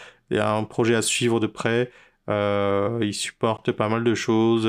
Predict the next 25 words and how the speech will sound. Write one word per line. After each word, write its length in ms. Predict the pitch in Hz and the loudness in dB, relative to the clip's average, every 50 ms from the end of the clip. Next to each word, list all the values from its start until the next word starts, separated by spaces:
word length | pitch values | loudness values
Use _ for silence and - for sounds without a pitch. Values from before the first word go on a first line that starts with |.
| 104 | 0
Box 260 | 98 107 107 104 104 - | 0 0 -2 -2 -4 -6
deux 100 | - - | -6 -4
D, 100 | 104 110 104 104 104 104 107 107 107 107 107 107 | -2 0 2 2 2 2 2 2 2 2 2 2
euh, 160 | 104 104 101 | 2 0 0
la 80 | 101 104 | 0 0
monétisation 460 | 101 104 101 - - 95 - 117 104 | -2 -4 -4 -4 -4 -4 -2 -4 -4
par 240 | - - 107 117 120 | -2 -4 -4 -4 -6
AdMob, 380 | 113 101 107 107 107 107 - - | -6 -4 -2 -2 -2 -2 -4 -4
par, 240 | - 104 120 - 110 | -6 -6 -4 -4 -4
de 80 | 107 | -4
Google, 640 | 107 110 110 104 110 110 107 110 110 110 113 110 110 | -2 -2 0 0 2 2 2 2 2 2 2 2 0
euh, 180 | 110 110 120 - - - | 0 0 0 0 -2 -2
il 120 | - - 110 | -4 -4 -6
utilise 280 | 107 - - - - | -8 -10 -12 -14 -10
aussi, 400 | - - - - 120 113 110 110 | -8 -6 -4 -2 0 2 2 2
euh, 160 | 110 104 104 101 - - - - - - - _ _ _ - | 2 2 0 -2 -4 -10 -20 -20 -20 -20 -20 _ _ _ -4
euh, 260 | - 107 101 101 104 | -4 -2 -2 -2 -4
Skeletal 360 | 101 - - 120 113 - 113 | -4 -4 -4 -4 -2 -2 -2
Animation, 380 | 107 107 107 107 104 - 117 107 | -2 0 -2 -2 0 0 -2 -4
je 60 | 101 | -4
crois 140 | - - 104 | -6 -10 -10
que 60 | - | -10
ça 40 | - | -12
s'appelle 200 | 110 104 107 98 | -8 -6 -6 -6
Dragon 280 | 101 - 110 107 110 | -4 -4 -2 -2 -2